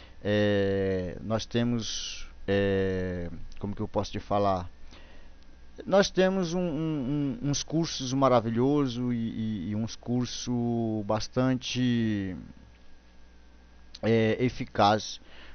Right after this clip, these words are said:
pra você estar adquirindo o seu blog ou o seu site, certo? Então, vamos começar aqui pelos burners. Esses burners aqui é pra você captar cliente, ou seja, pra você vender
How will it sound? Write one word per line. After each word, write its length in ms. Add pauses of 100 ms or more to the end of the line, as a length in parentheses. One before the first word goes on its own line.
(120)
pra 120
você 300
estar 440
adquirindo 1040 (460)
o 80
seu 240
blog 920
ou 140
o 40
seu 180
site, 560 (240)
certo? 460 (800)
Então, 540 (500)
vamos 300
começar 360
aqui 160
pelos 240
burners. 540 (500)
Esses 380
burners 420
aqui 200
é 60
pra 160
você 260
captar 460
cliente, 560
ou 80
seja, 380
pra 180
você 300
vender 880